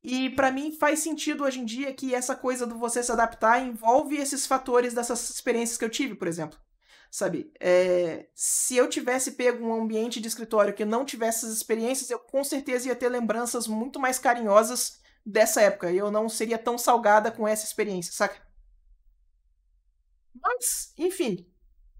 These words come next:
Eu quero só lembrar pra vocês que a experiência que eu tive não significa que é a experiência que todo mundo vai ter.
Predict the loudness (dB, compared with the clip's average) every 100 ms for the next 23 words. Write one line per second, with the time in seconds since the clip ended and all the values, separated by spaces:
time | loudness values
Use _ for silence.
0 | -20 -20 -20 -20 -20 -20 -20 -20 -20 _
1 | _ _ -4 -2 6 8 8 4 8 10
2 | 8 4 0 0 6 6 4 0 -2 -2
3 | -2 2 2 2 0 2 2 0 -2 0
4 | 0 2 2 2 -2 -4 -2 -2 0 -2
5 | -2 -2 -2 -2 -2 -2 -4 -6 -2 -2
6 | 0 -4 -4